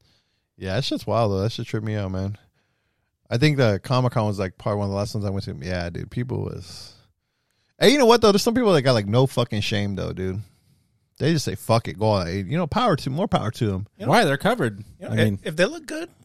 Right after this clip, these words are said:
Speaker 2: fuck it, bro.
Speaker 1: No,
Speaker 2: Whatever.
Speaker 1: no, there's some that don't. What I'm saying is they don't look good, but they, they try and fuck it.
Speaker 3: Hey, dude.
Speaker 1: Like, okay, hey,
Speaker 2: Fuck
Speaker 1: you
Speaker 2: it.
Speaker 1: happy? You feel good? Fuck it.
Speaker 3: Confidence is powerful.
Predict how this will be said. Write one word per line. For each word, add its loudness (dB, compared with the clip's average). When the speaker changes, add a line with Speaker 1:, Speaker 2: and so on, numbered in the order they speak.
Speaker 2:
fuck -8
it, -6
bro. -8
Speaker 1:
No, -12
Speaker 2:
Whatever. -4
Speaker 1:
no, -2
there's -2
some 0
that -2
don't. -2
What -2
I'm -2
saying 0
is -4
they 0
don't -2
look -6
good, -6
but -8
they, -2
they -6
try -6
and -8
fuck -10
it. -12
Speaker 3:
Hey, -10
dude. -8
Speaker 1:
Like, -12
okay, -8
hey, -6
Speaker 2:
Fuck -6
Speaker 1:
you 4
Speaker 2:
it. 2
Speaker 1:
happy? 2
You 0
feel -2
good? -6
Fuck -8
it. -8
Speaker 3:
Confidence -2
is -12
powerful. -2